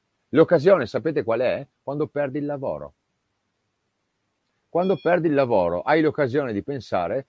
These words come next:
se vuoi donare la tua vita con un altro qualsiasi lavoro che ti consenta di pagare l'appartamento, che non ti mandino via, oppure se vuoi veramente qualcosa in più.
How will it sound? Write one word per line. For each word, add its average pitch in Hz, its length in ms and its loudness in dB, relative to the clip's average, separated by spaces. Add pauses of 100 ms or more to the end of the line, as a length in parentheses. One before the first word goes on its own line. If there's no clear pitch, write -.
(100)
se - 200 -6
vuoi 151 500 2 (100)
donare 151 520 -2
la 131 100 4
tua 147 180 0
vita 113 460 -2 (300)
con 151 200 -2
un 143 140 -2
altro 190 360 0
qualsiasi 175 680 0
lavoro 143 400 2
che - 140 -10
ti 135 120 -6
consenta 165 640 -6
di 139 120 -4
pagare 139 480 0
l'appartamento, 127 840 -4
che 127 80 -2
non 117 160 -8
ti 120 100 -8
mandino 104 440 -6
via, 135 420 -2 (260)
oppure 143 460 -2
se - 160 -6
vuoi 143 180 2
veramente 135 580 -2
qualcosa 120 420 -6
in 73 120 -12
più. 120 260 -2